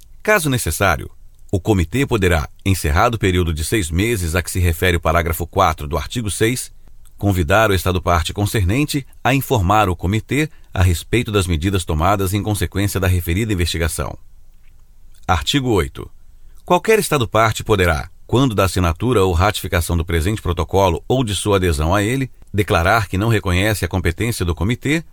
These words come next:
a que se referem os artigos seis e sete. Artigo nove.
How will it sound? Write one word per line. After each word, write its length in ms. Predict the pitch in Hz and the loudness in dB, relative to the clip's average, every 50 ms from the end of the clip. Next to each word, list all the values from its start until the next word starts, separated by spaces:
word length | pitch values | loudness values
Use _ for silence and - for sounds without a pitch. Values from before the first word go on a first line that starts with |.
| - - - | -20 -4 -2
a 100 | 156 165 | 0 0
que 140 | - - 156 | 0 -2 -4
se 100 | - 165 | -2 0
referem 400 | 151 151 139 - 117 117 117 120 | 0 0 0 0 0 0 0 0
os 100 | 107 107 | 0 0
artigos 380 | 107 98 - - 110 104 104 | -2 -2 -2 -4 -6 -6 -6
seis 260 | - - 98 98 92 98 | -4 -2 -2 0 0 -2
e 60 | 101 | -4
sete. 480 | - - 82 69 69 - - - 82 - - - - - - - - - - - - - - - - - - - - - - | -2 -2 -4 -4 -4 -8 -12 -12 -14 -16 -18 -20 -20 -20 -20 -20 -20 -20 -20 -20 -20 -20 -20 -20 -20 -20 -20 -20 -16 -4 -2
Artigo 440 | 90 85 73 - - 143 143 139 | -2 -2 -2 -2 -2 0 2 2
nove. 400 | 120 98 87 73 60 52 50 50 | 2 2 2 2 0 -4 -10 -16